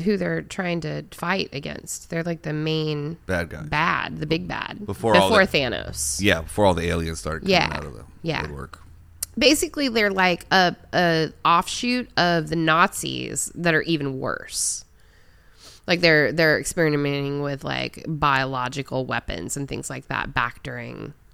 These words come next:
Speaker 1: the World War.
Speaker 2: Mm-hmm.
Speaker 1: Yeah. So,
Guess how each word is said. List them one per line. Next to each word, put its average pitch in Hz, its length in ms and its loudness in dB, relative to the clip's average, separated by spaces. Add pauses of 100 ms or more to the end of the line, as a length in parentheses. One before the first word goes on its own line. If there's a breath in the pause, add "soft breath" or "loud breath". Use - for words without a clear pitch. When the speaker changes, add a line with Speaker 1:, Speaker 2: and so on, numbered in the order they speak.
(460)
Speaker 1:
the 160 100 -4
World 139 240 -6
War. - 260 -8 (120)
Speaker 2:
Mm-hmm. 82 340 -2 (1800 soft breath)
Speaker 1:
Yeah. 165 200 -4 (1040 soft breath)
So, 165 680 4